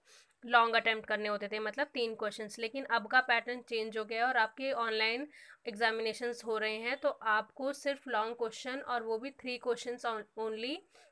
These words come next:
अटेम्प्ट करने होते हैं। तो इसके अंदर से आप आइडिया ले सकते हैं कि किस तरीके के क्वेश्चंस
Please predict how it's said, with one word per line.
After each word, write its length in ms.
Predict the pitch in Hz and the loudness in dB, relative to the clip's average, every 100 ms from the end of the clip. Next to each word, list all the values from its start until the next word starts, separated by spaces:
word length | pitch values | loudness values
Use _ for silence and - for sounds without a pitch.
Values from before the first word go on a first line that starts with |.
| _ 240 | _ -8
अटेम्प्ट 400 | 214 214 254 285 | 2 2 2 0
करने 340 | 269 214 214 | 4 4 2
होते 280 | 214 208 208 | -2 -6 -4
हैं। 120 | 214 | -4
तो 80 | 226 | -2
इसके 320 | 233 - 269 | -2 -4 -2
अंदर 280 | 254 240 240 | -2 0 -2
से 160 | 240 254 | 0 4
आप 200 | 247 - | 4 6
आइडिया 300 | 220 214 247 | 2 4 2
ले 120 | 247 | 2
सकते 300 | 240 220 226 | 0 -6 -4
हैं 140 | 226 254 | -6 -6
कि 120 | 294 | -8
किस 280 | - 262 - | -6 -6 -2
तरीके 340 | 233 220 220 | -2 -2 -4
के 120 | 233 | -6
क्वेश्चंस 640 | 240 208 - 269 359 - | -4 -4 -4 -6 -6 -10